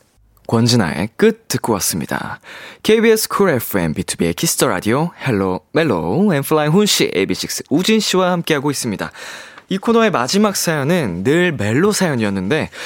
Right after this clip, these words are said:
오늘은 어떨지 궁금한데요. 제가 소개해드리겠습니다. 익명 요청님께서 보내주셨는데요. "저는 학창 시절부터 성인이 된 지금까지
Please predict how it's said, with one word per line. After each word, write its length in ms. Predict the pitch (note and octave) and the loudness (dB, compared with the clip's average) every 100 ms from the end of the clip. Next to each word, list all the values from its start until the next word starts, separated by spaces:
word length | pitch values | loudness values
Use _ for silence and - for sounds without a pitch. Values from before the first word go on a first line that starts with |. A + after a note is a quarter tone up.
| - - | -8 0
오늘은 300 | F#3 A3+ E3 | 2 4 2
어떨지 340 | A#2+ C3+ C3+ | 2 0 0
궁금한데요. 720 | C#3 D#3+ E3+ A#2+ F2 D#2 E3+ G#3 | -2 2 2 2 0 0 0 0
제가 400 | B2 B2 E3+ F3+ | 0 2 0 0
소개해드리겠습니다. 960 | E3+ F3 E3+ C#3 G2+ F#2 F2+ D2+ D#2+ - - - - - | 0 0 0 0 -2 -4 -6 -6 -8 -10 -20 -20 -18 -4
익명 460 | D3+ F#3 F#3+ F3+ | 2 4 4 2
요청님께서 720 | A#2+ - E3+ D#3 B2+ A#2 G#2+ | 0 0 0 2 0 0 -2
보내주셨는데요. 840 | G2+ A2 G2 A2+ F#2 E2 D3 G#2 - - - - - - | -2 0 0 0 0 2 0 0 -6 -16 -18 -16 -18 -12
"저는 520 | - C3+ C#3 C3+ C3+ | -2 2 2 2 2
학창 440 | G2+ E3+ - G#3 G3+ | 0 -2 0 2 2
시절부터 720 | - F#3 D#3+ C3+ - D#3+ D#3+ | 2 2 2 -2 -2 0 0
성인이 320 | F3+ F3 E3 | 2 2 2
된 180 | C#3 B2+ | 2 0
지금까지 600 | - A2 G#2 E2 A2+ | 0 -2 0 -2 -2